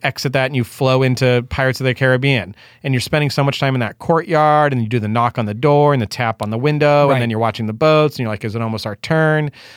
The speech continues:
Speaker 1: And so you've just done now thirty-five minutes in Pirates Land, and you really feel like you had pirates.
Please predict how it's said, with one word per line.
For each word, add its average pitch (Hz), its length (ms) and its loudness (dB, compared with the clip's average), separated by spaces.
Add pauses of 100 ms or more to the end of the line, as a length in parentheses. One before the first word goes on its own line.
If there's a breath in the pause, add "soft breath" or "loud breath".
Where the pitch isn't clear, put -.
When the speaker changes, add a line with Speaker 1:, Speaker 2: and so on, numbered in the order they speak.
(240 loud breath)
Speaker 1:
And 131 180 0
so 151 100 0
you've 139 220 0
just 147 260 0
done 135 200 2
now 127 140 2
thirty-five 123 640 -2
minutes 117 320 0
in 143 140 -2
Pirates 208 420 -2
Land, 104 220 -4
and 117 80 0
you 131 60 0
really 156 160 -2
feel - 260 -2
like 135 140 -2
you 135 60 0
had 117 120 -4
pirates. 127 300 -2